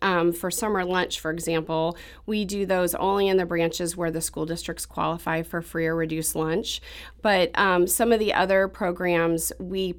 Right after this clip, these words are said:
try and pick regionally. So we pick a couple branches all over Saint Louis County,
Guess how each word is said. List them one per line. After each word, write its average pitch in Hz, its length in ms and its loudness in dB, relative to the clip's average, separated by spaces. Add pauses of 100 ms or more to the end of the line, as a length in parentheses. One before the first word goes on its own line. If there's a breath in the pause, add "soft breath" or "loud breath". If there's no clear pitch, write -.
try 185 220 -2
and 185 180 0
pick 175 220 -6
regionally. 233 640 0
So 240 180 -2
we 180 100 0
pick 180 180 -8
a 180 60 -2
couple 190 260 -4
branches 180 540 -2
all 170 220 2
over 190 240 0
Saint - 260 -4
Louis 180 220 -2
County, 170 540 0